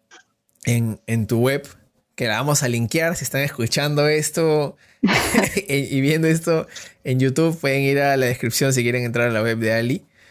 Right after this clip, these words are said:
En la web hay un, un festival que a mí me llamó mucho la atención, que es el Film Quest, porque yo, yo también quiero participar en el Film Quest.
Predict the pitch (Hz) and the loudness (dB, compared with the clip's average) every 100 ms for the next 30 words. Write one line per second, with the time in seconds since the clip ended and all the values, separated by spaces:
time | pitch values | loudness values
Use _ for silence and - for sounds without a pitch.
0 | - - - _ - 123 117 117 131 139 | -20 -20 -20 _ -6 -4 0 2 2 0
1 | 139 143 156 - _ _ _ _ _ _ | 0 2 0 -2 _ _ _ _ _ _
2 | _ - 180 196 196 190 185 202 156 160 | _ 0 4 4 2 0 0 0 0 0
3 | 156 156 139 127 143 143 156 117 - 131 | 0 2 0 0 0 0 0 0 0 -2
4 | 139 143 _ - 123 127 135 - 147 147 | -2 -8 _ -4 -2 0 -2 0 2 0
5 | 147 147 175 - 156 117 123 - 127 131 | 2 0 0 -2 -4 -2 -4 -4 -2 0
6 | 135 135 139 131 120 117 123 120 - 117 | -2 -2 -2 -2 -4 -4 -2 -4 -4 -6
7 | 117 123 - - | -2 -2 -2 -8